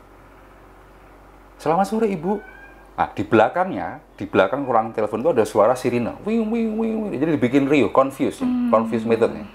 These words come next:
Speaker 2: Hmm, hmm.
Speaker 1: "Ibu, suami Anda kecelakaan, menabrak orang, mati orangnya, dan sekarang orangnya ini, apa, eh, mati. Ini ibu,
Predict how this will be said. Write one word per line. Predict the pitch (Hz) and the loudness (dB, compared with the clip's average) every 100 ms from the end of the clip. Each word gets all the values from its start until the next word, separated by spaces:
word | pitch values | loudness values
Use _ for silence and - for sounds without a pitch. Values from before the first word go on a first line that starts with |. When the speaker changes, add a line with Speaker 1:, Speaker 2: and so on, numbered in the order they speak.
| - - | -18 -10
Speaker 2:
Hmm, | 226 | -8
hmm. | 262 202 - - - - - | -8 -10 -14 -20 -20 -12 -4
Speaker 1:
"Ibu, | 214 247 - - | 2 2 0 -8
suami | - 196 202 202 | 0 2 2 0
Anda | 202 196 226 | 0 2 2
kecelakaan, | 202 202 190 190 196 180 | 4 4 4 4 0 0
menabrak | 170 175 175 139 143 | -4 -4 -2 0 0
orang, | 151 185 180 165 | 4 4 4 2
mati | 160 160 196 | 0 0 2
orangnya, | 175 170 170 165 | 4 4 2 2
dan | 156 | 0
sekarang | 156 156 165 175 - - - - - - | 2 2 0 -2 -12 -20 -20 -20 -16 -2
orangnya | 151 165 175 180 170 | 2 2 2 0 -2
ini, | 165 165 139 | -2 0 0
apa, | 127 - 180 | -2 0 2
eh, | - 151 147 147 147 147 147 147 147 - - - - - | 4 4 6 6 6 6 6 2 -2 -8 -14 -20 -20 -4
mati. | 139 143 180 - - - | -2 0 -2 -4 -18 -8
Ini | 165 233 - | 0 0 0
ibu, | 143 139 | -2 -2